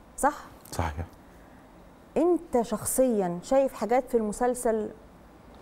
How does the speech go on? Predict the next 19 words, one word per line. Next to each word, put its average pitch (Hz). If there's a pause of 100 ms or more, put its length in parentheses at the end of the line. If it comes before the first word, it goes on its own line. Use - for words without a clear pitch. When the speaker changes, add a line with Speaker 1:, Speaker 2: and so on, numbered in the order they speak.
(300)
Speaker 1:
يمكن 294
اللي 214
صنعوه 208
واللي 208
هيتفرجوا 208
عليه 185
مش 180
هيشوفوها. - (840)
أنت 240
ممكن 208
تكون 220
شايف 208
بلدك، 175 (1200)
يمكن 170 (280)
تكون 240
شايف 247
حاجات 202
أنت 214
مفتقدها. 180